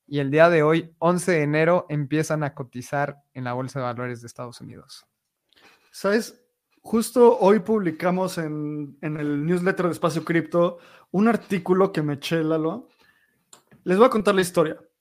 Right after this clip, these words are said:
Speaker 2: Todos los lunes tenemos una junta con el equipo, somos cinco personas, nos juntamos a ver qué se, qué vamos a publicar. Hoy vamos a publicar, eh, unos newsletters sobre tendencias para este año.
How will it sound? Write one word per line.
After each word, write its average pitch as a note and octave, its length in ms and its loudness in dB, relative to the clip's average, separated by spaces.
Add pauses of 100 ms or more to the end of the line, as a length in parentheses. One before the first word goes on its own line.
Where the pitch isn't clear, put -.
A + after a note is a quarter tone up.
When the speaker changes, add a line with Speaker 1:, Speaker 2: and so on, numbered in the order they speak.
(180)
Speaker 2:
Todos A3+ 140 4
los A#3 100 2
lunes F#3 300 2
tenemos E3 580 0
una E3+ 220 -2
junta E3 320 -4
con D3 140 -6
el C3 100 -8
equipo, F3 340 -2
somos D#3+ 600 -2 (240)
cinco F3+ 340 -2
personas, F3+ 480 0
nos D#3+ 160 -2
juntamos F3 400 0
a D#3 60 2
ver D#3+ 240 2
qué E3 100 0
se, D#3+ 160 -6
qué - 80 -2
vamos F3 220 4
a E3 80 -4
publicar. D3 600 2
Hoy G3 200 8
vamos G3 240 4
a D#3+ 80 -2
publicar, D#3+ 640 2 (380)
eh, D3 160 0
unos E3+ 760 2
newsletters E3+ 500 0
sobre D3+ 240 -2
tendencias E3+ 680 0
para D#3 180 -4
este D#3 220 -4
año. E3 440 0